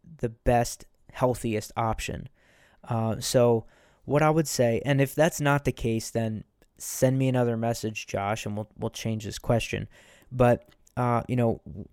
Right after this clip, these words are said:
in terms of something that's just good to help you gain weight, but easy for while you're at work, order food out and eat it throughout the day.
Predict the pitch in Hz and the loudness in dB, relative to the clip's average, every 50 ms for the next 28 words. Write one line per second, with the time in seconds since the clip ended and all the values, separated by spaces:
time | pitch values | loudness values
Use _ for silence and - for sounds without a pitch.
0 | _ _ _ _ _ _ _ _ _ - 147 139 135 - - - 160 170 170 160 | _ _ _ _ _ _ _ _ _ 0 0 0 0 -2 -2 0 0 0 0 -2
1 | 160 - - 170 160 - 170 170 160 143 135 - - 139 120 117 107 - 135 131 | -6 -4 -4 -4 -4 -2 -4 0 0 0 0 0 -2 -2 -2 0 2 2 2 4
2 | 131 135 135 131 123 - 127 117 - 127 123 120 117 120 120 123 123 - 120 - | 2 2 2 2 0 0 -6 -2 0 0 0 2 2 2 2 2 2 2 0 0
3 | - 120 120 120 123 123 127 143 143 135 - - 123 113 113 110 117 113 110 113 | 0 -2 0 0 0 0 0 0 0 0 0 -2 0 2 2 2 2 0 0 -2
4 | 107 - - 117 113 117 113 - - - _ _ _ _ _ _ _ _ - 131 | -2 -2 -2 -2 -2 -2 -4 -8 -18 -20 _ _ _ _ _ _ _ _ 4 4
5 | 135 147 160 175 - - - 185 180 139 113 110 107 110 135 151 - _ _ _ | 6 6 4 2 0 2 2 4 4 4 2 2 2 0 0 0 -4 _ _ _
6 | _ _ _ _ _ 120 120 120 120 120 120 120 120 117 - - _ _ _ _ | _ _ _ _ _ -2 0 2 2 2 2 0 -2 -4 -6 -10 _ _ _ _
7 | _ _ _ _ _ _ _ _ _ _ _ _ _ 123 120 135 127 - - 123 | _ _ _ _ _ _ _ _ _ _ _ _ _ -2 -2 -2 -2 0 0 0
8 | 120 - - 104 113 113 127 120 - - | 0 0 -2 0 2 2 2 0 -2 -6